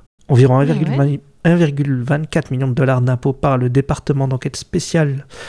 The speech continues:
Speaker 1: du bureau du procureur de Tokyo. Ufotable a reconnu l'acte d'accusation et assuré que la société avait déjà déposé une déclaration de revenus corrigée et payé le montant approprié. En septembre deux mille vingt et un, Hikaru Kondo a admis avoir éludé cent trente-huit millions de yens d'impôts lors d'une audience préliminaire devant le tribunal du district de Tokyo.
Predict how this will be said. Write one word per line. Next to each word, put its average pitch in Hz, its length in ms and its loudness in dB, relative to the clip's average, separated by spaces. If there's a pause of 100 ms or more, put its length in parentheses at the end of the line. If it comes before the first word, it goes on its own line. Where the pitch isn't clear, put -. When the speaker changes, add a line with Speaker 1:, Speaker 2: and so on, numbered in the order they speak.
(300)
Speaker 1:
du 127 60 0
bureau 151 240 6
du 123 100 -2
procureur 151 460 0
de 110 180 2 (200)
Tokyo. - 340 0 (460)
Ufotable 185 560 4
a 131 120 2
reconnu 165 320 0
l'acte 156 240 -2
d'accusation 131 580 0
et 117 60 0
assuré 143 320 -2
que - 120 -6
la 117 120 -6
société - 480 -4
avait 117 160 0
déjà 123 240 4
déposé 127 560 2 (100)
une 117 80 0
déclaration 139 460 -2
de 127 40 0
revenus 123 440 0 (480)
corrigée 170 520 4
et 135 40 4
payé 147 480 2
le 120 100 0
montant 120 300 0
approprié. 131 580 -2 (1400)
En 135 80 -2
septembre 196 380 2
deux 185 80 6
mille 160 120 4
vingt 151 180 2
et 170 60 4
un, 151 80 4
Hikaru 156 280 2
Kondo 147 360 2
a 135 60 6
admis 147 500 0
avoir 127 280 4
éludé 135 340 4
cent - 200 0
trente-huit 202 340 2
millions 160 260 2
de 143 100 2
yens 131 200 4
d'impôts 135 480 2
lors 123 180 2
d'une 120 160 2
audience 143 280 2
préliminaire 131 460 2
devant 120 160 -2
le 113 60 -4
tribunal 135 480 -4
du 120 240 -6
district 127 360 -6
de 120 100 -2
Tokyo. - 320 -6